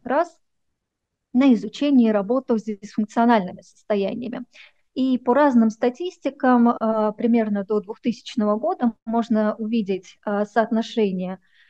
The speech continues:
два к одному. А, британцы, а, вот нам именно эти цифры показывают, что на две статьи про дисфункции одна статья выходит про,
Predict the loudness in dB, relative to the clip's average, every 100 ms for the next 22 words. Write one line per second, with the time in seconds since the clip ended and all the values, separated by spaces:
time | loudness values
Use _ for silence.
0 | _ -2 2 2 2 2 4 6 6 6
1 | 4 2 2 2 2 0 -4 -2 0 0
2 | -2 -10 -4 -2 0 -2 -4 -4 -2 -2
3 | -6 -8 -4 -2 -4 -2 0 2 0 -2
4 | -6 -8 -6 -6 -6 -6 -4 -4 -4 -10
5 | -8 -6 -4 -4 0 0 0 -2 -6 -6
6 | -4 -4 -4 -6 -8 -8 -10 _ -16 -12
7 | -12 -12 -16 -8 -2 0 0 -2 -4 -4
8 | -10 -4 -4 -4 -8 -6 -4 -6 -12 -8
9 | -6